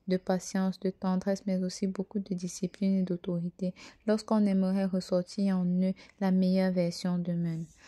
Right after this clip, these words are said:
Pour réussir ce challenge, il faudrait que les adultes que nous sommes soyons en harmonie avec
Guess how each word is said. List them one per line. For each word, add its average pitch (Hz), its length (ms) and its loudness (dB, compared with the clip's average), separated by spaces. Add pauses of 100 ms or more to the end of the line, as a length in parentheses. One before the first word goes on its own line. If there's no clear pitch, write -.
(200)
Pour 254 160 6
réussir 214 500 2
ce 214 120 -2 (100)
challenge, 185 580 0 (300)
il 240 100 2
faudrait 220 400 0
que 233 140 0
les 214 260 2
adultes 202 440 0
que 214 120 -4
nous 202 220 2
sommes 208 460 0 (340)
soyons 208 600 2
en 185 220 2
harmonie 180 540 2
avec 170 320 -4